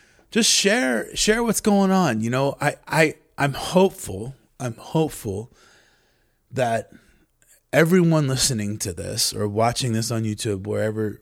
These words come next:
wherever you may be consuming this, that you have somebody, at least one person, that you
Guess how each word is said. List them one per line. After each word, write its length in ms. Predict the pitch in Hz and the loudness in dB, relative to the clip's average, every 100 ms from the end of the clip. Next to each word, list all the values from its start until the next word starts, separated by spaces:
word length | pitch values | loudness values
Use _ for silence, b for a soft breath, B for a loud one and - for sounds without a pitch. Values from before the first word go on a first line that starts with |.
| - | -4
wherever 200 | 107 101 | -4 -4
you 80 | |
may 140 | 98 98 | -6 -6
be 160 | 95 | -8
consuming 500 | 92 104 - 143 123 | -8 -8 -4 -4 -2
this, 320 | 92 98 107 - b b b b b b b b b - | -4 -8 -10 -18 b b b b b b b b b 0
that 220 | 127 107 | 2 2
you 280 | 120 165 190 | 2 4 2
have 400 | - 180 180 147 | 2 2 4 2
somebody, 840 | - - 180 165 101 - - - - | 2 2 2 2 -2 -12 -14 -16 -10
at 120 | 117 | -4
least 260 | 151 151 - | -2 -2 -4
one 520 | 120 131 147 156 147 | -6 -2 -2 -2 -2
person, 540 | 127 113 - - 98 - b b b b b b b | -2 -2 -4 -8 -14 -16 b b b b b b b
that 200 | 147 131 | 0 0
you 640 | 123 143 156 156 156 156 | 0 0 2 2 0 -4